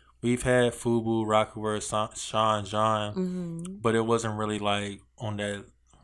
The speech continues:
Speaker 2: Level.
Speaker 1: top line luxury level.
Speaker 2: So my thing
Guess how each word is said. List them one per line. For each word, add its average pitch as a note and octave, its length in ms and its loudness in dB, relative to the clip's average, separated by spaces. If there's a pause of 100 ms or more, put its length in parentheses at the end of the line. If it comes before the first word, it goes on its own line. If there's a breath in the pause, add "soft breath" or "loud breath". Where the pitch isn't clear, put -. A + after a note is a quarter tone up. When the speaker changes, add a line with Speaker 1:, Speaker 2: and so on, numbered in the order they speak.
(120)
Speaker 2:
Level. F3+ 460 4
Speaker 1:
top A#2+ 300 8
line A2 360 4
luxury A2+ 380 2
level. A#2+ 520 4
Speaker 2:
So A#3 220 2
my A3+ 300 4
thing C#4+ 320 0